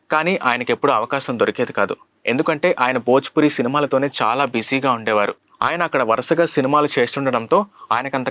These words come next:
ఖాళీ దొరికేది కాదు. ఆ తర్వాత ఎన్నో ఇయర్స్‌కి ఆయన తెలుగులో మళ్ళీ రీఎంట్రీ ఇచ్చారు. బిగ్ బ్రదర్ అనే బైలింగ్వల్ సినిమా, అంటే భోజ్పురి తెలుగులో రిలీజ్ చేశారు.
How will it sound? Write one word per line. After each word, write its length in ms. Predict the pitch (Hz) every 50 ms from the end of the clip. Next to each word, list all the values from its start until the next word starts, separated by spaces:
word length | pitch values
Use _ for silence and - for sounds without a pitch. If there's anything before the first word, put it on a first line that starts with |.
| -
ఖాళీ 220 | - 110 110 127 135
దొరికేది 400 | 123 107 - - - 135 131 -
కాదు. 240 | - 107 101 - - _ _ _ _ - -
ఆ 60 | 127
తర్వాత 400 | - - 139 143 160 170 170 190 175 -
ఎన్నో 360 | 131 131 131 143 156 180 180
ఇయర్స్‌కి 540 | 156 139 135 135 - - - - 190 226 226 - - 110
ఆయన 160 | 120 127 135
తెలుగులో 420 | 131 - 127 131 139 160 165 165
మళ్ళీ 300 | 147 127 117 120 127 135
రీఎంట్రీ 460 | 127 117 113 120 131 135 127 127 120 110 104
ఇచ్చారు. 320 | - - 117 101 - - _ -
బిగ్ 220 | 117 180 208 170
బ్రదర్ 320 | 156 170 165 143 139 156
అనే 240 | 156 147 139 135 131 - _ -
బైలింగ్వల్ 540 | 117 101 113 110 123 139 151 151 147 139 123
సినిమా, 280 | - - 117 104 104 104
అంటే 280 | - 110 120 - 170
భోజ్పురి 720 | 156 123 120 127 139 156 160 - - - - 160 160 160
తెలుగులో 440 | 156 - 135 123 123 123 135 135 135
రిలీజ్ 400 | 123 117 110 113 117 117 - -
చేశారు. 320 | 110 107 - 110 104 -